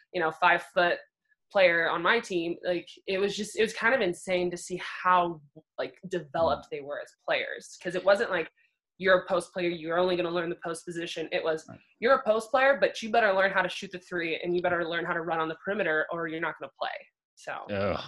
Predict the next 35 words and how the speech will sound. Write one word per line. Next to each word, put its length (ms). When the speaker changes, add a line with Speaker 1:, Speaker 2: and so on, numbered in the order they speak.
Speaker 1:
that 120
was 140
the 120
Speaker 2:
Ugh. 40
Speaker 1:
biggest 200
difference. 560
Speaker 2:
Yeah. 300
And 140
you 80
guys 300
were 60
trying 300
your 100
best. 440
And, 160
you 80
know, 60
I 100
love 360
hearing 380
that. 200
I 60
mean, 200
that's 280
Speaker 1:
Yeah. 20
Speaker 2:
the 100
thing 340
that 220
I 260
notice 460
with, 240
with 160
just 280
being 240
around 480